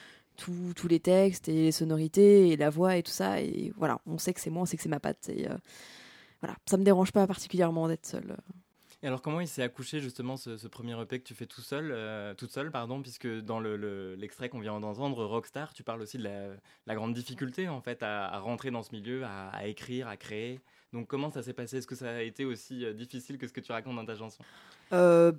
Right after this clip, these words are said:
Speaker 1: ouais, difficile parce que c'est long, euh, parce que voilà, je fais de la musique depuis à peu près toujours, mais que je me suis heurtée à plein de trucs, notamment le fait que justement j'étais autodidacte et que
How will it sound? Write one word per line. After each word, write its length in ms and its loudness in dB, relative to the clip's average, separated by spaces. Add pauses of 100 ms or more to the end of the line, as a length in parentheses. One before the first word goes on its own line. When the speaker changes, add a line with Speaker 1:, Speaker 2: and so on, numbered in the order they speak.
(220)
Speaker 1:
ouais, 320 6
difficile 480 -2
parce 220 0
que 140 0
c'est 280 4
long, 560 2
euh, 520 6
parce 180 -4
que 80 -8
voilà, 220 2
je 80 -2
fais 100 0
de 80 0
la 80 6
musique 320 -2
depuis 260 2
à 60 4
peu 120 2
près 200 -2
toujours, 380 4
mais 120 2
que 60 -6
je 60 -4
me 80 2
suis 100 -2
heurtée 240 0
à 80 2
plein 280 0
de 180 -2
trucs, 460 0
notamment 520 0
le 80 0
fait 200 0
que 280 0
justement 400 -6
j'étais 240 -6
autodidacte 720 0
et 60 -6
que 240 -4